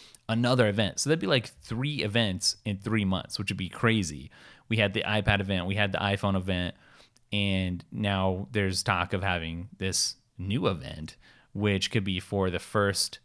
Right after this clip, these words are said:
Apple Silicon Macs. This is interesting. You know, Apple, they've really redone, because of covid,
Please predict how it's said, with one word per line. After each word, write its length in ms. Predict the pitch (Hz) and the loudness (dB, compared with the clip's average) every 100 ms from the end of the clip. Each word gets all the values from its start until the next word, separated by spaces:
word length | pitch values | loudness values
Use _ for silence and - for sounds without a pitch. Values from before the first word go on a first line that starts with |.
| _ _ - | _ _ -4
Apple 320 | 95 98 95 | -2 0 0
Silicon 760 | - 92 87 - 90 80 76 85 _ - | 0 -2 -4 -4 -4 -4 -6 -10 _ -8
Macs. 560 | 92 82 - - - - _ _ _ - | -4 -4 -6 -4 -2 -4 _ _ _ -2
This 120 | 214 | 0
is 120 | 190 | 2
interesting. 540 | 160 233 113 - 64 - | 2 0 -2 -4 -8 -4
You 100 | 131 | 2
know, 160 | 127 - | 4 4
Apple, 800 | 120 147 160 151 139 135 131 135 _ _ _ _ _ | 2 2 2 2 4 2 0 -2 _ _ _ _ _
they've 220 | 117 110 | 0 0
really 200 | 143 220 | 0 0
redone, 680 | 151 135 107 98 80 78 113 - | 2 0 2 0 0 -4 -8 -8
because 260 | 123 131 135 | -2 0 2
of 100 | 127 | 2
covid, 440 | 98 82 78 98 | 0 -2 -4 -6